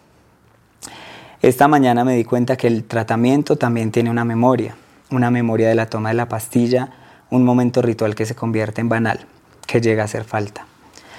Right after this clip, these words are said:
Una memoria de la indetecta-, de, de la indetectabilidad, del ser juiciosa, del buen paciente. Una memoria que he deshecho en estas dos semanas,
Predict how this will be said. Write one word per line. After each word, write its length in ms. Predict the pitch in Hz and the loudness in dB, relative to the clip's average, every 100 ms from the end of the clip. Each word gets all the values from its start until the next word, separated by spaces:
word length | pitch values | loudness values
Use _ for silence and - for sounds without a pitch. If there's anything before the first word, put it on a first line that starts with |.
| - - - | -20 -6 2
Una 180 | 123 | 4
memoria 380 | 123 123 120 117 | 4 4 4 4
de 80 | 123 | 4
la 80 | 123 | 4
indetecta-, 520 | 117 107 110 - 107 _ | 0 -2 -4 -8 -12 _
de, 160 | 135 123 | 0 0
de 300 | - 123 135 | 0 0 2
la 100 | 123 | 4
indetectabilidad, 960 | 120 113 113 - 113 113 113 123 156 - - _ - | 2 -2 -4 -4 -2 0 2 2 2 -2 -20 _ -2
del 220 | 127 113 | 0 0
ser 240 | 113 107 | -2 -4
juiciosa, 720 | - 127 123 135 143 143 156 - _ _ _ _ | -2 -2 0 2 2 0 -10 -12 _ _ _ _
del 160 | 113 117 | -2 0
buen 200 | 117 107 | 0 -2
paciente. 480 | 113 - 104 104 - - - _ _ _ - _ - - - - | -6 -6 -8 -12 -20 -20 -20 _ _ _ -20 _ -20 -20 -6 2
Una 220 | 127 139 | 4 4
memoria 480 | 143 131 123 127 127 | 4 4 4 2 2
que 180 | 127 | 2
he 20 | 113 | 2
deshecho 460 | 113 - 117 - | 2 0 -2 -2
en 80 | 117 | -6
estas 320 | 110 - 117 | -6 -6 -4
dos 120 | 113 | -4
semanas, 520 | 113 120 117 107 - | 0 0 0 -4 -12